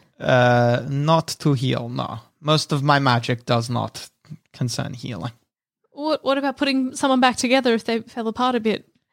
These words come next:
Speaker 1: I can only put someone back together post-mortem, if you understand my meaning.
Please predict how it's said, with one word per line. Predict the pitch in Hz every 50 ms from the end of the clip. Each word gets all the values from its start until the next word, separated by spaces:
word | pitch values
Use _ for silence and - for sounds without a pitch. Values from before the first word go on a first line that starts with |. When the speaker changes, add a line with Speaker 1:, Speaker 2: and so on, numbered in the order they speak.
| _ _ _ _ _ _ _
Speaker 1:
I | 160 170
can | 160 185 185 196
only | 196 196 196
put | 170 - - 180 165
someone | - - 170 156 156 156 147 139
back | 120 - - 143 135 120 -
together | - 143 127 135 135 127 123 127 123 123 123 120 120 - _ _ _ _ _ _
post-mortem, | - 139 127 120 117 - - - 131 120 120 107 107 - - 131 131 - 107 -
if | - - 117 -
you | 135 123
understand | 117 117 117 123 120 - - - 127 107 104 110 -
my | - 98
meaning. | 98 98 95 - -